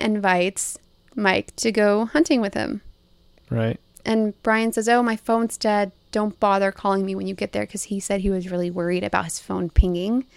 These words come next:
Speaker 2: Mm-hmm.
Speaker 1: And, well, in that specific area. And so he's like, "I've got this really sweet special spot, man. I think you're gonna love it. Like, we're gonna go s-, get so many, you know,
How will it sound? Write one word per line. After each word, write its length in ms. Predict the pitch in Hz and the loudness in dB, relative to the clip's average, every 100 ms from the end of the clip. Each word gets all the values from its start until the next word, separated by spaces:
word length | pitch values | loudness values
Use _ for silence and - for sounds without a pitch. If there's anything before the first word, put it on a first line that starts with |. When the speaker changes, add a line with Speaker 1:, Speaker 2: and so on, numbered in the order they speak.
| - | -8
Speaker 2:
Mm-hmm. 260 | 131 120 117 120 - _ - _ - | -4 -2 -4 -6 -12 _ -20 _ -2
Speaker 1:
And, 720 | 226 208 202 196 190 196 - - _ _ _ _ _ - | 2 4 4 2 2 -2 -6 -14 _ _ _ _ _ 0
well, 120 | 214 | 2
in 100 | 208 | 4
that 180 | 202 196 | 2 -2
specific 400 | - - 202 202 | -8 -10 -8 -2
area. 280 | 196 202 220 | 0 2 2
And 300 | - 214 214 | 0 0 0
so 440 | 226 220 214 214 _ _ - | 2 4 4 0 _ _ -4
he's 160 | 254 233 | 0 2
like, 120 | 220 | 4
"I've 120 | 220 | 2
got 260 | 226 233 - | 2 0 2
this 220 | 220 - | 0 2
really 180 | 220 214 | 2 2
sweet 400 | - - 202 - | 0 -4 -8 -6
special 460 | - 202 - 196 | -4 -4 -4 -8
spot, 500 | 190 - 262 240 247 | -6 -4 2 4 4
man. 300 | 233 247 240 | 2 0 0
I 100 | 226 | 0
think 300 | 214 220 208 | -2 -4 -4
you're 140 | 220 208 | -4 -4
gonna 240 | 202 202 | -6 -6
love 380 | 202 240 277 269 | -4 2 6 8
it. 160 | 262 262 | 6 6
Like, 160 | 208 | 4
we're 100 | 208 | 2
gonna 180 | 202 202 | 2 2
go 120 | 196 | 2
s-, 220 | 202 202 - | 0 0 -10
get 200 | 214 208 | -8 -6
so 160 | - 202 | -2 0
many, 280 | 196 202 190 _ - | 0 -2 -4 _ -6
you 140 | 202 | -4
know, 180 | 202 208 | -4 -8